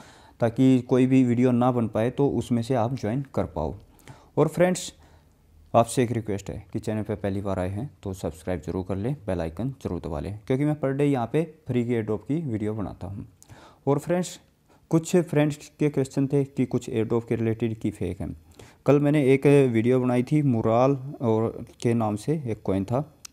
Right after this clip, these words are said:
उसकी, लेकिन वो फेक नहीं है, विड्रॉ मुझे मिल चुका है। यहाँ पे देखिए, ये मुराल पेंट कमेंट आई थी तो मैंने उसमें लिखा भी था कि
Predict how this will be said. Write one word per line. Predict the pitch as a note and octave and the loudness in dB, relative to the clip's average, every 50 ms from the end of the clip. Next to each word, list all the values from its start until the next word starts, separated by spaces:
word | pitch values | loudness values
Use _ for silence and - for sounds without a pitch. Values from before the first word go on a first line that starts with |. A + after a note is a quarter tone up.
| _ - | _ -10
उसकी, | F2 E2+ - - - E2 G#2 - - | -10 -10 -10 -8 -8 -8 -8 -6 -4
लेकिन | A#2+ B2 - D3 D3+ | -2 -2 0 0 2
वो | D#3 D#3 | 0 0
फेक | D#3 - D3 D3+ D3 | 2 2 2 2 2
नहीं | D#3 D3 D#3 D#3+ | 2 0 0 0
है, | E3 F3 E3 - - _ - | 0 -2 -4 -8 -12 _ -2
विड्रॉ | A#2 A#2+ B2 C#3 C3+ | 0 0 2 2 2
मुझे | C#3 B2+ B2+ C3+ C#3 | 2 2 2 0 2
मिल | C3 A#2 A2 | 2 0 -2
चुका | A2+ - - - C3 | -4 -6 -4 -2 -2
है। | C3+ C#3+ F3 F3 - - - - - - - _ - | 0 -2 -4 -6 -10 -20 -20 -20 -20 -20 -10 _ -2
यहाँ | A2+ G2 F#2+ | -2 -2 0
पे | A#2+ A#2+ | -2 -2
देखिए, | A2+ G2 F#2+ - G2 F#2+ G#2+ G#2+ G#2 - _ - | -2 -2 -2 -2 -2 -4 -4 -6 -10 -16 _ -6
ये | A2+ A2+ A#2 A#2 A#2 | -2 -2 0 0 0
मुराल | A#2+ A2+ A#2 A#2 A#2 B2 A#2+ | 0 2 2 4 4 4 2
पेंट | A#2 - G2+ F2+ F2+ F2 - - - _ _ _ - _ _ - - | 2 0 -2 -2 -2 -4 -8 -14 -20 _ _ _ -20 _ _ 0 2
कमेंट | A2+ A#2 B2 C3 C3 C3+ | 2 4 2 2 2 2
आई | C3 C3+ C3 | 2 2 2
थी | - D#3+ E3 D#3+ D3+ C3+ - - | 2 0 0 0 -2 -4 -2 -2
तो | B2 | -2
मैंने | A2+ A2+ A2+ A#2 A#2+ | 0 0 -2 -2 -2
उसमें | A#2 A2+ - - A#2+ | -4 -6 -4 -4 -4
लिखा | A2+ A#2 - A#2+ | -4 -4 -4 -4
भी | A2+ B2 | -4 -4
था | A#2+ C3+ C#3 | -4 -4 -4
कि | C#3+ - D3 D3 | -4 -2 -2 -2